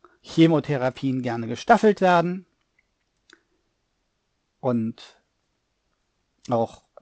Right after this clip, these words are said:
bei der Strahlentherapie ist so ist, dass gerade bei großen Tumorentitäten die Bestrahlung eher gest-, gestreckt wird. Das hat auch noch damit zu tun, dass,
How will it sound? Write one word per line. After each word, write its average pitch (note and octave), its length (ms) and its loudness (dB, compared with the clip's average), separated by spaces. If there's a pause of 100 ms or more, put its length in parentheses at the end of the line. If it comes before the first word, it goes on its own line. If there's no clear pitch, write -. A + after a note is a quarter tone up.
(100)
bei B2+ 140 -10
der B2 120 -8
Strahlentherapie E3 1040 0
ist - 340 -12
so D3 220 -6
ist, C#3 220 -12
dass A#2+ 140 -14
gerade C3+ 260 -2
bei A#2+ 160 -4
großen E3+ 520 -2 (240)
Tumorentitäten C#3+ 1000 -4 (1900)
die C3+ 60 -2
Bestrahlung C#3 540 2
eher C3 240 -4
gest-, G#2+ 220 -14 (680)
gestreckt - 440 -2
wird. F3+ 200 2
Das C#3+ 140 -4
hat E3 120 0
auch C3+ 100 -4
noch C3 220 -6 (100)
damit C3 260 -4
zu C#3+ 120 -10
tun, C#3 320 -6
dass, A#2+ 240 -10